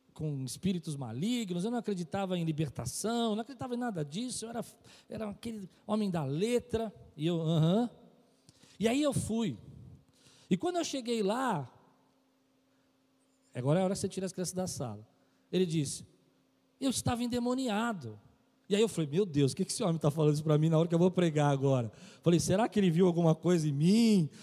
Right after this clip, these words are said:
Por que que ele tá falando isso pra mim?" Porque a gente, quando começa a falar dessas coisas, a gente fica um pouco assustado. Eu falei: "Mas como assim? Se eu não era pastor?" Ele falou: "Eu era, mas eu não tinha nascido de novo."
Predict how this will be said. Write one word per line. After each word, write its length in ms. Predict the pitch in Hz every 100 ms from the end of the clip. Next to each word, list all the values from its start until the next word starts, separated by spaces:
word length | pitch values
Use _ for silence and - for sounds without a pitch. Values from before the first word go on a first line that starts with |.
| -
Por 80 | -
que 80 | 240
que 80 | 285
ele 100 | 311
tá 180 | 254 233
falando 460 | 208 185 180 170
isso 160 | 170 165
pra 160 | 160
mim?" 320 | 156 147 127 117 _ _
Porque 60 | 196
a 40 |
gente, 200 | 233 254
quando 180 | 226 202
começa 280 | 190 170 175
a 20 |
falar 160 | 165 160
dessas 340 | 160 147 131
coisas, 200 | 180 190
a 20 |
gente 80 | -
fica 160 | 196 202
um 40 |
pouco 160 | 214 240
assustado. 460 | 233 247 220 214
Eu 60 | 226
falei: 160 | 330
"Mas 100 | 392
como 220 | - 440 403
assim? 240 | - 233
Se 100 | 359
eu 60 | 330
não 100 | 277
era 140 | 233
pastor?" 760 | - 156 - - 226 247 139 113 _ _ _
Ele 120 | - 294
falou: 340 | 294 302 269 - -
"Eu 180 | 403 277
era, 560 | 247 302 339 - 110 _ _ _ _ _ _
mas 200 | 311 294
eu 80 | 359
não 120 | 359
tinha 280 | - 359 359
nascido 540 | 330 - - 349 359
de 120 | 359
novo." 680 | 359 339 370 381 277 196 123